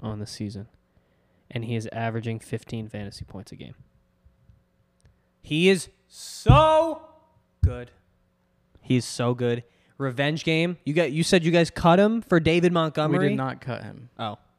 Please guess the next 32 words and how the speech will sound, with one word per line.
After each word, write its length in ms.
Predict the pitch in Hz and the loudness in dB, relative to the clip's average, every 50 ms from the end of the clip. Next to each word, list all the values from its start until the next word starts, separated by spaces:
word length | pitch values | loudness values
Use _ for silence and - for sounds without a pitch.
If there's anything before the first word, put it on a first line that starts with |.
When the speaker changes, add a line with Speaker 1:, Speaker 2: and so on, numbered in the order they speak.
| _ _ | _ _
Speaker 1:
trade 200 | - - 113 123 | -10 -6 -4 -4
him? 100 | 143 180 - _ _ _ _ _ _ _ _ _ _ _ _ | -4 -6 -8 _ _ _ _ _ _ _ _ _ _ _ _
Speaker 2:
We 200 | 139 135 131 123 | -8 -8 -6 -6
just 340 | 120 123 127 - - - - | -8 -10 -10 -10 -10 -12 -8
signed 260 | - 113 113 123 127 | -8 -8 -8 -6 -8
him 60 | 127 | -10
for 160 | - - 127 123 | -10 -10 -10 -8
one 200 | 120 123 123 123 | -8 -10 -10 -10
year. 280 | 123 135 151 139 127 _ _ _ - - | -10 -12 -12 -14 -16 _ _ _ -12 -10
Speaker 1:
Okay. 240 | 107 - - - - _ _ _ _ _ _ _ _ _ _ | -10 -10 -12 -16 -20 _ _ _ _ _ _ _ _ _ _
Well, 160 | 120 113 110 - _ _ _ _ _ _ _ _ | -6 -6 -6 -8 _ _ _ _ _ _ _ _
da-, 140 | 127 120 123 | -4 -4 -4
i-, 60 | - _ _ _ _ _ _ | -6 _ _ _ _ _ _
it's, 600 | 139 117 78 - - 101 143 151 139 - - - | -12 -12 -12 -12 -10 -4 -2 -2 -2 -4 -4 0
uh, 420 | 151 147 147 143 143 143 143 139 135 _ _ _ - - _ _ | 2 2 4 4 4 2 2 0 -2 _ _ _ -20 -20 _ _
I'm 160 | 139 156 185 | -2 0 0
gonna 160 | 180 185 185 | 2 2 2
go 180 | 175 180 180 180 | 2 4 2 4
the 140 | 160 175 165 | 2 2 0
revenge 480 | 165 160 143 165 165 175 175 156 139 | 0 0 0 0 0 0 -2 -6 -4
game 260 | - 170 165 160 160 | -4 -4 -4 -4 -4
narrative. 640 | 156 151 156 156 156 156 151 156 156 151 143 - - _ - | -4 -2 -2 -2 -2 -2 -2 -2 -4 -4 -6 -12 -20 _ -8
I'm 320 | 139 143 147 143 139 131 - _ | -6 -6 -4 -6 -6 -8 -10 _
hyped 340 | - - - 147 151 147 - | -14 -4 -2 -2 -2 -2 -4
to 100 | - 123 | -8 -10
see 160 | - - 147 | -6 -4 -2
Mike 260 | 139 135 135 135 131 | 0 0 0 0 0
Speaker 2:
<laughs> 80 | 131 135 | 0 0
Speaker 1:
Davis 480 | 131 135 127 131 127 - - - - _ _ _ _ _ _ _ _ _ _ _ _ _ _ | 0 2 2 0 -2 -2 -6 -14 -16 _ _ _ _ _ _ _ _ _ _ _ _ _ _
go 200 | 143 143 135 131 | 4 4 6 6
ham, 260 | 143 139 135 131 127 | 4 2 2 2 0
and 240 | - 135 147 147 151 | 0 -2 -2 -2 -2